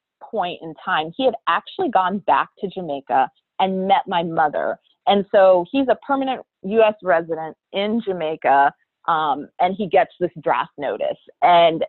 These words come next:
in order to maintain his permanent residency status, he needed to respond to this draft notice. So he did. And ultimately what happened when he responded is that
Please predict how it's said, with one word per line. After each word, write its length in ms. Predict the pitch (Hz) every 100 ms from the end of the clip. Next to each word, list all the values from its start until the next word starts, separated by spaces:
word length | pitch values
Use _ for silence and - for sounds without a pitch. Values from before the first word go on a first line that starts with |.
| -
in 140 | 202
order 260 | 185 196 190
to 180 | -
maintain 460 | 208 185 180 214 190
his 120 | 190 175
permanent 340 | - 180 175 -
residency 640 | 180 170 170 185 - 208 -
status, 360 | - - 185 -
he 180 | - 170 165 _ -
needed 280 | 185 185 175
to 80 | 180
respond 500 | 160 - - 117 135
to 80 | 180
this 140 | 160 160
draft 240 | - 107 -
notice. 300 | 123 - - -
So 100 | 180
he 200 | 220 180 -
did. 420 | 277 247 151 143 _ _ _ -
And 200 | 196 196
ultimately 600 | - 330 - 302 247 220 220
what 240 | 190 175
happened 560 | 185 214 226 165 156 147
when 140 | 170
he 140 | 180
responded 760 | 165 165 - 170 165 165 143 131 -
is 120 | 180 165
that 280 | 170 165